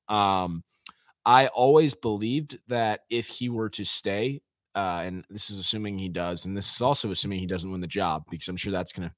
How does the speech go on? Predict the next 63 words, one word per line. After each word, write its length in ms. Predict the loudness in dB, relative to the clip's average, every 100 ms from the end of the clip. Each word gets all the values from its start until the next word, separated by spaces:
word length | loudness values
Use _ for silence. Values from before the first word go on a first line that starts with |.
| -8
start 240 | -4 -4
to 100 | -6
become 200 | -6 -6
a 40 |
conversation 680 | -4 -4 0 0 2 0 -2
if 120 | -6 -6
this 120 | -4
trend 240 | -2 -2
continues. 420 | -2 0 2 2
But 220 | 2 -2 -4 -10 -6 6
I 120 | 10
always 220 | 12 12
believed 320 | 10 8 8
that 120 | 6 4
Tyler 240 | 4 4
Buckner 320 | 2 0 0
would 80 | 0
have 140 | 2
a 60 | 0
moment 440 | 0 0 2 0
where 100 | -2
Notre 200 | -2 0
Dame 120 | 0 -2
was 160 | -4
gonna 220 | -2 0
need 260 | 0 -2 0
him 160 | 0 -2
to 100 | -6
win 220 | -4 -2
them 120 | -2
a 60 | -2
game 280 | -2 -4 -2
at 80 | -4
some 200 | -4 -2
point. 260 | -2 0
I 20 |
don't 120 | 0 0
know 80 |
what 100 | -4
that 140 | -4 -4
looks 180 | -2 0
like. 160 | 0
It's 100 | 0
just, 220 | -4 -6
it's 140 | -6 -6
the 80 | -4
gut 180 | -4
feeling 300 | -4 -4 -2
I 80 | -2
have. 260 | 0 0 -2
But 140 | -4 -4 -10 -20 -20 -2
this 160 | 0 4
progression 480 | 6 6 6 6
that 160 | 2 2
we're 100 | 2
hearing 380 | 4 4 2 2
about 280 | 2 2 2
in 60 |
spring 260 | -2 -2 -2
practice, 680 | 0 0 0 -4 -2 -2 -4 _ _ -10
uh, 300 | -6 -2 0
helps 380 | 2 2 2 0
to, 260 | 0 0